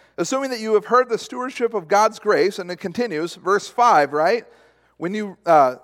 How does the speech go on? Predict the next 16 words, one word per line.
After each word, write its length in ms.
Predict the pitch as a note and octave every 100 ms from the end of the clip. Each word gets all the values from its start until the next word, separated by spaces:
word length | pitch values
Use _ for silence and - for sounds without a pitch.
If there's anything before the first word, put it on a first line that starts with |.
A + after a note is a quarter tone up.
| _ _ -
"which 420 | D3+ B3+ - -
was 260 | A#3+ F#3
not 480 | F#3 G#3 A3+ B3+ -
made 400 | G#3 B3 B3+ B3
known," 600 | A3 A3 B3 F#3+ F#3 G#3
listen, 340 | A3 A#3 G3 F3+
"to 140 | G#3
the 120 | G3
sons 600 | F#3 - B3+ C#4 C#4+ A#3
of 180 | B3+ G3+
men 320 | A3 B3 B3+
in 160 | B3 A#3
other 300 | G#3+ A#3+ B3+
generations, 840 | G#3+ A#3 A#3+ A#3 G3+ F#3+ A3 A3 -
as 380 | G3 A3+ B3+ A#3+
it 180 | A#3+